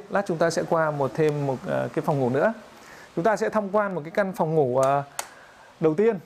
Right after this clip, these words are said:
đó là phòng master bedroom. Bước vào căn, ờ, phòng ngủ này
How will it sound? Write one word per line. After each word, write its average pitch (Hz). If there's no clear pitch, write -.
đó 147
là 175
phòng 151
master 196
bedroom. 202
Bước 294
vào 220
căn, 214
ờ, 208
phòng 180
ngủ 156
này 160